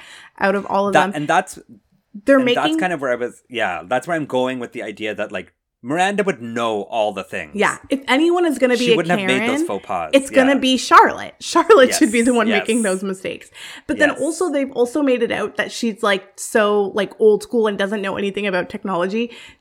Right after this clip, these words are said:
Speaker 1: She literally has a s-, there, an arc where she's obsessed with her TiVo, and her <laughs> TiVo is not working, and she needs to make, she was on top of stuff.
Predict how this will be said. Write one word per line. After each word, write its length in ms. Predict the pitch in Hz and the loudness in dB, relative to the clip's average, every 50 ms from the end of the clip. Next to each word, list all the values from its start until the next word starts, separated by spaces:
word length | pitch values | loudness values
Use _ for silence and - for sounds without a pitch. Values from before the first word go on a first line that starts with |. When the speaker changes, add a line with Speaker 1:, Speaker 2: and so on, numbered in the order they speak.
| _ _ _ - | _ _ _ -4
Speaker 1:
She 220 | - - 359 359 | 2 4 6 6
literally 560 | 320 302 330 349 359 403 440 440 466 508 539 480 | 6 4 2 2 2 2 4 6 6 8 8 6
has 420 | 381 330 330 311 320 320 359 311 | 6 2 0 2 4 4 2 2
a 100 | 302 - 294 | 2 2 2
s-, 180 | 339 - - - - - | 2 2 0 -8 -16 -6
there, 240 | 233 285 269 262 - | 0 2 2 2 4
an 160 | 262 254 262 - | 2 0 2 2
arc 400 | 233 233 233 285 381 381 - - - - - | 4 4 6 4 4 2 -2 -8 -16 -12 -4
where 180 | - 269 285 269 | 0 2 2 2
she's 220 | 277 302 302 254 | 4 4 4 6
obsessed 440 | 269 254 269 - - 269 294 294 - | 4 2 2 0 -2 -2 -2 -2 -2
with 300 | 269 277 262 208 - - 208 | -4 -4 -4 -4 -6 -6 0
her 120 | 214 262 247 | 2 2 2
TiVo, 640 | 254 - - 302 302 269 214 196 - - - - - - - - 285 - | 2 2 2 4 4 4 4 0 -4 -8 -12 -14 -14 -16 -16 -16 -8 0
and 220 | - 269 285 262 | 2 2 2 4
her 100 | - - | 4 4
<laughs> 40 | 277 | 4
TiVo 480 | - - - 320 311 302 302 - 370 427 403 | 4 6 8 8 8 8 8 4 4 4 4
is 100 | 403 - | 4 4
not 480 | 240 226 247 233 262 262 - 247 254 | 2 2 2 0 -2 -2 -2 2 6
working, 580 | - 262 247 285 269 - - 320 262 262 262 269 | 8 8 8 6 4 2 2 2 4 2 2 2
and 160 | - 254 262 | 4 2 2
she 120 | - 247 | 2 0
needs 260 | 240 226 233 233 233 - | 0 0 0 0 -2 -2
to 80 | 277 | -2
make, 180 | 254 240 - - | -2 -2 -4 -4
she 120 | - 285 | -4 -2
was 120 | 311 339 277 | -2 -2 -2
on 240 | - 277 269 262 | -2 -2 -2 -4
top 280 | 269 247 240 180 180 - | -2 -2 0 0 0 0
of 100 | 240 220 | -2 -4
stuff. 340 | 214 - 185 170 160 139 - | -2 -2 0 0 0 -2 -4